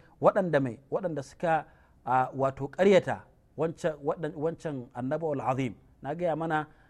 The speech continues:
Annabawul Azim in ma ya kasance alƙiyama ko ya kasance Annabi Muhammad sallallahu alaihi wa sallam, a, ko kuma ya kasance Alƙur'ani, wanda duk wannan abubuwa guda uku an samu waɗanda suka ƙaryata su a cikin mutane.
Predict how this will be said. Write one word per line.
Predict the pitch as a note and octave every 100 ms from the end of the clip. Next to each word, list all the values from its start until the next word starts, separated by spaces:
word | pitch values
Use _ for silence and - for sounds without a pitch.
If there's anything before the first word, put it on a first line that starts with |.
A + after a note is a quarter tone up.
| -
Annabawul | C#3+ F3 D#3+
Azim | C3+ C#3+ E3 D#3 _ _
in | - D3+
ma | E3
ya |
kasance | - C#3+ C#3+ C3
alƙiyama | D3+ C3 C3 C3+ F3 F3+ F3 - _ -
ko | E3+
ya | D#3
kasance | D#3 D#3+ C3+ D3
Annabi | C3+ D3 C#3
Muhammad | C3 D3+ D#3
sallallahu | C3 C#3 C3+ D3+ C#3+
alaihi | C3 C3+ C3+
wa | C3
sallam, | A#2+ E3+ G3+ G3 - - _ _ _
a, | C3 C#3 B2+ A#2+ A2 - _ _ _ -
ko | D#3+
kuma | F#3 F3
ya |
kasance | D#3 E3 D3+ - C#3
Alƙur'ani, | C3 A#2 C3 C3+ A2+ G2 _
wanda | C3 C#3+
duk | D3 F#3
wannan | F#3+ F#3+ D3+
abubuwa | D#3+ E3 D#3+ D3+ C#3
guda | C3 D3+
uku | F3 - D3+ - _ _
an | - A3
samu | G#3+ G3 D3+ D3 C3
waɗanda | D#3 E3 C#3+
suka | C3+ -
ƙaryata | - D3 B2+ E3
su | -
a | C#3+
cikin | - - B2
mutane. | A#2+ A2